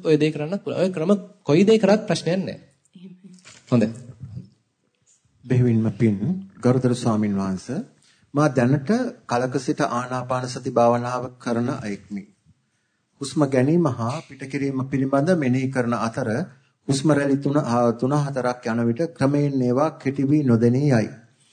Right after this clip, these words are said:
Speaker 2: ඉන්පසු බොහෝ භාවනා වාරවලදී මා ඉදිරියෙන් ලා අලු පැහැති යම් සුලියක් වැනි කරකැවීමක් පෙනේ. ඒ පිළිබඳව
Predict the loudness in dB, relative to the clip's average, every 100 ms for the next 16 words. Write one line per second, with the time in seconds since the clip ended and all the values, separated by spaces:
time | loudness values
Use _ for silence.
0 | _ _ -2 0 2 2 2 2 4 4
1 | 2 2 0 -2 -2 -4 -4 -4 -2 -2
2 | -2 -2 -2 -4 -10 _ _ -4 -2 0
3 | -2 2 4 6 4 2 0 0 0 2
4 | 2 2 0 -4 -6 -2 -2 0 0 0
5 | 2 4 4 2 0 -2 -2 -2 -2 0
6 | 2 2 2 -2 -2 -2 -2 -4 -12 _
7 | _ _ 2 4 6 4 2 0